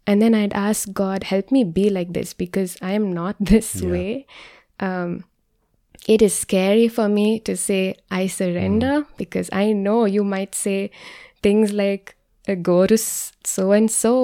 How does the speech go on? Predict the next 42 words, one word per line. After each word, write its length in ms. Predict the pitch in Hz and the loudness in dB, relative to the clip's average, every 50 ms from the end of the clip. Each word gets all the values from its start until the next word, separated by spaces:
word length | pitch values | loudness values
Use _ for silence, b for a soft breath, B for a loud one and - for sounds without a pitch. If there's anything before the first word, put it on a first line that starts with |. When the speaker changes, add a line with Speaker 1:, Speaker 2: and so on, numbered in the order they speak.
| 233 196 185 180 175 175 | 2 0 0 -2 -2 -2
Speaker 1:
like 160 | 175 175 - - | -4 -4 -2 -2
the 80 | 190 | 0
Nineveh 580 | 185 185 196 208 220 233 233 220 226 214 214 208 | 2 2 4 4 6 6 6 6 4 4 4 2
kind 280 | - 202 196 190 190 | 0 -2 -2 -2 -2
of 120 | 190 185 - | -2 -2 -2
Speaker 2:
Mm, 80 | 104 | 0
Speaker 1:
people, 360 | 247 269 311 247 175 - 190 180 | 2 4 4 4 2 0 0 0
Speaker 2:
mm. 220 | 175 175 175 87 85 B B B B B B - | 0 -2 -6 -8 -12 B B B B B B -4
Speaker 1:
and 200 | 185 180 180 175 | -2 -2 -2 -2
say 220 | - - 226 220 | -2 0 0 0
whatever 520 | 196 180 175 170 - 190 202 226 254 254 | 0 0 -2 -2 0 0 0 0 0 0
I 120 | 254 254 247 | 0 0 0
tell 260 | 240 - 269 277 311 | 0 0 0 2 4
you. 200 | 320 311 247 196 | 4 2 2 2
And 340 | - 185 185 185 180 180 - b b b b b b b | 0 -2 -2 -2 -4 -6 -8 b b b b b b b
the 100 | b 196 | b -2
thought 360 | 190 - - 208 220 240 262 269 | -2 0 0 0 2 2 2 2
of 160 | 262 240 220 | 0 0 -2
that 260 | 233 220 220 - - | -2 -2 -4 -4 -8
scares 600 | - - - - - 220 233 269 277 247 208 185 180 | -10 -10 -8 -4 -2 0 0 2 2 2 2 2 2
Speaker 2:
Yeah. 80 | 180 175 | 0 0
Speaker 1:
me, 280 | 170 185 233 277 269 _ _ _ _ _ - | 0 -2 -4 -6 -6 _ _ _ _ _ -6
but 520 | 196 190 214 214 208 214 - - - - b b b b b b b b - | 2 2 4 4 2 0 -4 -12 -12 -12 b b b b b b b b -2
I 100 | 220 226 | 2 4
don't 140 | 262 277 294 | 4 4 6
want 180 | 294 285 277 | 6 4 4
to 80 | 269 233 | 2 0
be 180 | 208 220 214 | -2 0 -2
this, 320 | 208 196 190 185 - - - - | 0 -2 -2 -4 -6 -10 -14 -14
uh, 120 | 185 180 180 | -14 -14 -6
hypocrite 920 | - - 262 269 - - 311 294 - - - 233 226 220 - - - - b b b b b b b b b | 2 4 4 4 4 4 2 2 0 0 -2 0 0 -2 -4 -8 -18 -18 b b b b b b b b b
Christian 720 | b - 247 269 277 - - - - 190 170 170 170 175 180 | b 2 2 2 2 0 -6 -2 0 2 2 2 2 0 -2
Speaker 2:
Mm. 20 | 175 - | -4 -4
Speaker 1:
who 120 | 208 190 | -2 0
is 320 | 185 180 175 - - - - - | 0 0 0 -4 -8 -10 -12 -12
saying 840 | - - - - - 277 285 311 320 320 302 262 202 170 170 - - _ _ - | -8 -6 -4 0 4 4 6 6 6 6 6 4 4 2 0 -4 -8 _ _ -8
that 160 | 214 190 190 | -6 -4 -4
I 100 | 190 190 | -4 -4
follow 380 | - - 208 196 190 185 190 180 | -4 -2 0 0 2 2 0 0
Christ 420 | - 185 185 180 175 - - - | -2 -4 -4 -4 -4 -6 -8 -6
and 160 | - 185 185 190 | -4 -2 -2 -2
not 240 | 208 240 240 - | -2 -4 -4 -6